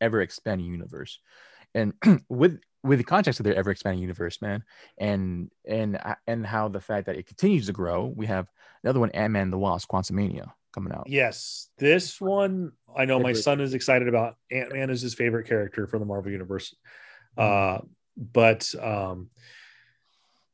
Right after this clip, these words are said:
Speaker 2: this is interesting because we're going to explore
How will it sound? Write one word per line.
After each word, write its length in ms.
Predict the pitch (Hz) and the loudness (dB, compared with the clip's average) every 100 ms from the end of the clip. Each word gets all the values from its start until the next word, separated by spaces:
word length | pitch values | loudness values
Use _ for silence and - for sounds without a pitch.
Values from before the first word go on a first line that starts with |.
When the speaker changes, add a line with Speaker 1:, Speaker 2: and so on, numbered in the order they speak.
| _ | _
Speaker 2:
this 220 | 127 160 | 6 8
is 100 | 190 | 8
interesting 420 | 175 160 160 165 139 | 8 6 4 2 2
because 680 | 135 - 135 127 117 - - | 0 4 8 8 6 0 -10
we're 340 | 123 120 131 | -6 2 4
going 300 | 123 131 131 123 | 4 2 2 0
to 380 | 131 123 120 - | 2 4 2 -2
explore 1000 | 127 120 - - 139 139 135 131 135 143 | -6 -4 -6 -2 4 8 8 8 6 -2